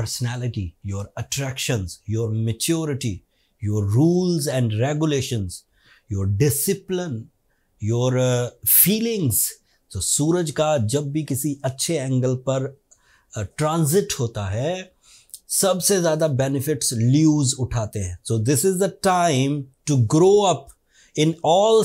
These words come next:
sectors of your life, लियोज। Personality, feelings, internal abilities, psychological maturity, concentration, physical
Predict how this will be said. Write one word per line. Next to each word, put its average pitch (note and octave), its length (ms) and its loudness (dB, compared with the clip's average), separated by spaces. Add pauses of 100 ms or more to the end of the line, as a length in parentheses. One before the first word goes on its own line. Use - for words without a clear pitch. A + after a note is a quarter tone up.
(120)
sectors G3+ 440 0
of F3 220 -2
your F#3 180 -2
life, D#3+ 400 0
लियोज। C#3 560 0 (480)
Personality, D#3 720 0 (540)
feelings, F3 500 2 (440)
internal F#3 640 -2 (100)
abilities, C#3+ 540 0 (360)
psychological F#3 1080 2 (140)
maturity, D3 680 0 (320)
concentration, F3+ 1000 0 (280)
physical E3 440 0